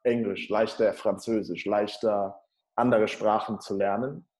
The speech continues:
Ähm, und dann erkennt man erst die Zusammenhänge, dann erkennt man erst die, die, die Wiederholungen beim, an Bewegungsmustern und was das Ganze auch so spannend macht.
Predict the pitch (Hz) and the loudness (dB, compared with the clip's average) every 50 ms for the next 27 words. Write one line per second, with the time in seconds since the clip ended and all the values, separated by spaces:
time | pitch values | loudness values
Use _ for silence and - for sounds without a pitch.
0 | _ _ _ _ _ _ _ _ - 101 101 101 101 104 101 104 107 101 98 - | _ _ _ _ _ _ _ _ -4 -2 0 0 0 0 0 0 -2 -4 -4 -2
1 | - 135 135 120 - - - - - 127 147 147 131 127 - - 135 120 110 120 | 0 2 2 2 0 -4 -2 0 2 2 2 2 0 0 0 0 0 0 0 0
2 | 113 110 - 113 113 - - - 117 113 110 - - - _ _ _ _ _ _ | -2 0 0 -2 -4 -4 -2 2 2 4 4 2 0 -6 _ _ _ _ _ _
3 | _ _ _ _ _ _ _ _ - - 127 113 139 131 147 135 110 113 110 101 | _ _ _ _ _ _ _ _ -10 -6 -2 0 2 2 2 2 0 -2 -2 -2
4 | 104 95 92 104 113 113 113 - 131 117 113 - 113 113 110 92 110 113 - - | -2 -2 -2 0 0 0 0 0 0 0 0 0 -2 -2 0 0 0 -2 -4 -6
5 | - 113 110 110 110 107 104 101 95 98 101 104 101 98 98 98 95 95 104 101 | -4 -2 0 2 2 2 2 0 0 -2 -4 -4 -2 -2 -2 -2 -2 -4 -4 -6
6 | 104 107 110 107 101 123 139 143 135 127 113 107 101 101 92 - 98 95 98 95 | -2 0 0 0 2 4 4 6 6 4 2 0 -2 -4 -4 -2 -2 -2 -2 -4
7 | 92 - - 92 - 92 98 123 131 127 120 110 - - 101 95 - - - 92 | -8 -10 -12 -12 -8 -2 2 4 4 4 4 0 -2 -6 -8 -8 -8 -10 -12 -12
8 | 92 92 - - 98 95 90 - _ _ _ _ _ - 104 101 - 107 - 123 | -12 -10 -10 -10 -10 -10 -10 -12 _ _ _ _ _ -4 -2 -2 -2 -2 0 0
9 | 113 113 120 120 101 - - 107 - - - 117 104 101 92 85 78 71 - - | 0 2 2 2 2 2 0 -4 -6 -4 -2 0 0 0 -2 -6 -10 -14 -18 -18
10 | _ | _